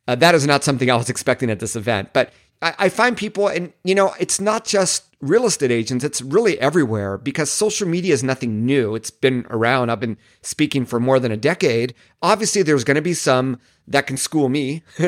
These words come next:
<laughs> but an overwhelming majority are not there yet, and they're at different levels in, in terms of how well they do this.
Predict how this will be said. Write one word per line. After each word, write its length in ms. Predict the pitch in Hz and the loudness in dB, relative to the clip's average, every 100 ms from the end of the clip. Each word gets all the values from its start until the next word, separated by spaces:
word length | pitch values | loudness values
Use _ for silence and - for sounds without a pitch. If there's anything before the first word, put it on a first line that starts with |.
| 151 | -2
<laughs> 360 | - - _ - | -8 -20 _ -16
but 280 | - 165 165 | 0 2 2
an 120 | 170 | 0
overwhelming 540 | 220 190 180 160 160 143 | 4 6 6 4 2 0
majority 540 | 127 139 156 139 127 | 4 4 4 2 -2
are 180 | 110 113 | -2 -2
not 400 | 117 113 - _ | 0 -2 -6 _
there 340 | 107 117 110 104 | -2 2 2 0
yet, 400 | 101 120 107 - | 2 0 0 -4
and 280 | 120 110 104 | -2 -2 0
they're 360 | 110 107 107 - | 2 2 0 -4
at 380 | 120 - 123 | -6 -6 -8
different 640 | 123 120 127 127 - - - _ | -6 -2 -2 -2 -4 -10 -16 _
levels 540 | 113 165 151 101 - 113 | 0 0 0 -4 -10 -12
in, 140 | 113 | -12
in 220 | - 113 | -8 -6
terms 320 | 107 123 117 | -4 -4 -2
of 220 | 123 113 - _ _ | -2 -2 -6 _ _
how 200 | - 127 | -6 -2
well 260 | 123 127 131 | 2 4 4
they 140 | 120 | 2
do 200 | 107 120 | 0 -2
this. 340 | 120 - - | -4 -8 -12